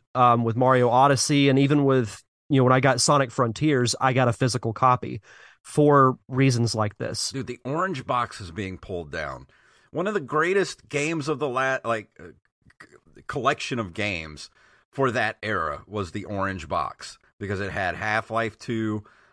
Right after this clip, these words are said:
Speaker 2: um, it had, uh, Portal, and, um, what was the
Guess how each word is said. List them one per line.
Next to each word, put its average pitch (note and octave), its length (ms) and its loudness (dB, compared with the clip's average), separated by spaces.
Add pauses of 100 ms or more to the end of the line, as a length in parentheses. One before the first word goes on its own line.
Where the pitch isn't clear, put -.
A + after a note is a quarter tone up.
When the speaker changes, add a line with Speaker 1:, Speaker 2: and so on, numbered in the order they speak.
(120)
Speaker 2:
um, E2+ 680 -2
it F#2 120 -6
had, E2+ 500 -8
uh, D2+ 180 -10
Portal, G#2 680 -4 (480)
and, E2+ 420 -10
um, D2+ 540 -8 (100)
what A2+ 140 -12
was A2+ 200 -10
the F#2+ 540 -4